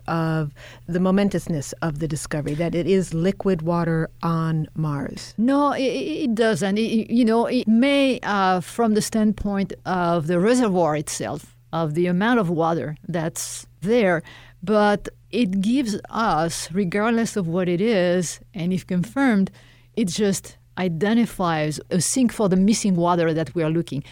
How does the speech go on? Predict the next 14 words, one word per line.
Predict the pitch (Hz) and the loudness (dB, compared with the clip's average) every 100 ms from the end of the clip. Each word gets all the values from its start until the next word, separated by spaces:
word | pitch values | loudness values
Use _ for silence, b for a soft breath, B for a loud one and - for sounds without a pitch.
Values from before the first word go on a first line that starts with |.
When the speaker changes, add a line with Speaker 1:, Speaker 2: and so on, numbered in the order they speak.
| B | B
Speaker 2:
It | - | -2
doesn't | 269 277 247 | 2 4 4
account | 208 - 226 233 | 2 2 4 4
for | - 196 | 4 4
all | 214 | 6
the | 196 | 6
water | 170 185 185 175 | 4 4 2 2
that's | 165 170 | 0 -2
missing | 175 185 - 160 | -2 -2 -2 -4
on | 156 156 | -2 -2
Mars. | 143 135 151 | -2 -4 -6
We | 175 175 | -2 0
know | 190 202 | 2 0
that, | 180 | 0